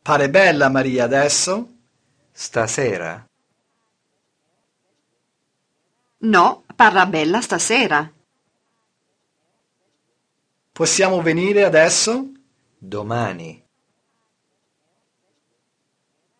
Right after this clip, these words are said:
Speaker 3: No, potrete venire domani.
Speaker 1: Tu sai già la notizia?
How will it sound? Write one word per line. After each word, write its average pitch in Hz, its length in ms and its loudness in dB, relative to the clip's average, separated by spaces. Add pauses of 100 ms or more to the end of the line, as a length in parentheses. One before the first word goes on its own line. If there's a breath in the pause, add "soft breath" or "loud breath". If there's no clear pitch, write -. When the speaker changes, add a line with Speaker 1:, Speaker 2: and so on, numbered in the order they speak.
(440)
Speaker 3:
No, 208 500 0 (100)
potrete 285 480 0
venire 220 460 2
domani. 175 760 0 (3250)
Speaker 1:
Tu 240 160 0
sai 156 280 0
già 151 240 4
la 202 120 2
notizia? 196 680 -6